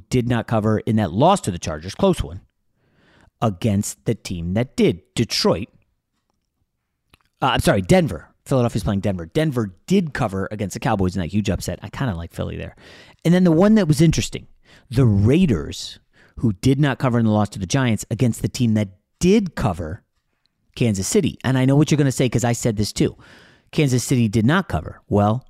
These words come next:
this guy's just looking at the early week opening number.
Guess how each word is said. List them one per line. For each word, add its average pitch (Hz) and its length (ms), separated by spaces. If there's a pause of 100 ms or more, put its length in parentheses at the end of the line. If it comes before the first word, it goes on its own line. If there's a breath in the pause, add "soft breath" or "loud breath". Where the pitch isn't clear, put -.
(140)
this 120 180
guy's 113 360
just 101 480
looking 127 320
at 107 140
the 101 160 (120)
early 117 320
week 107 300
opening 95 400
number. 87 320